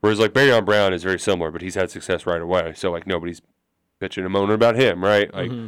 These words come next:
Speaker 1: same thing with Lynn Bowden. He wasn't even as highly as ranked as those guys. But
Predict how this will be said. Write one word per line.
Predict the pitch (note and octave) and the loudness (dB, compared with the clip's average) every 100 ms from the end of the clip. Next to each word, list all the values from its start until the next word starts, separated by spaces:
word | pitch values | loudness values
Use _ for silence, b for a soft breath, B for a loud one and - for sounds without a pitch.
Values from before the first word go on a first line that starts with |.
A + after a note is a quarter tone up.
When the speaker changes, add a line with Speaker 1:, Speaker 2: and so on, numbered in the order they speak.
| - | -4
Speaker 1:
same | - A#2 | 0 2
thing | B2 A#2+ | 4 4
with | A#2 | 4
Lynn | A#2 A2 | 2 4
Bowden. | G#2 F2 F2+ | 2 2 -2
He | G#2+ | 2
wasn't | A2+ G#2+ G#2 | 2 2 0
even | G2+ G2+ | 0 0
as | F#2+ | 0
highly | G2+ G#2 F2+ | 2 2 0
as | E2+ | -4
ranked | F#2 F2 F2+ | -6 -6 -6
as | F2 | -8
those | F2 | -8
guys. | F2+ F2+ F2+ | -4 -4 -2
But | G2 | -4